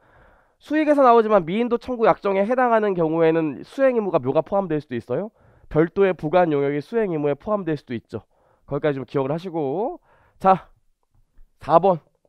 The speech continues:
반품 나왔네요. 반품. 반품은 결론이 명확하지만 혹시 저희 시험에 또 물어볼 수 있으니까 반품 판매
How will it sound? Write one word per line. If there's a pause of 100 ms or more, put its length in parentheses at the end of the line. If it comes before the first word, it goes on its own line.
(340)
반품
나왔네요.
반품. (720)
반품은
결론이
명확하지만
혹시
저희
시험에
또
물어볼
수
있으니까 (400)
반품
판매